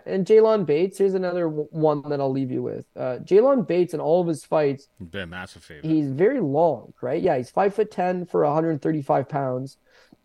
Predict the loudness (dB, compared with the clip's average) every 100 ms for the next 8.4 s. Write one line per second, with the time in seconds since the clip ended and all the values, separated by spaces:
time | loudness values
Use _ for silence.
0 | _ 0 4 4 4 2 2 2 -2 -8
1 | -6 -4 -4 0 2 2 0 -2 0 0
2 | 0 -2 -2 -6 -4 -2 0 2 4 4
3 | 2 -2 -6 -10 _ -2 0 0 2 4
4 | 4 2 -2 _ -4 -2 0 0 0 -2
5 | -2 0 -2 -2 -4 -2 2 2 2 0
6 | -6 _ -4 -2 -2 0 4 4 4 0
7 | -6 -6 -4 -2 -2 -2 -2 0 0 0
8 | 2 2 2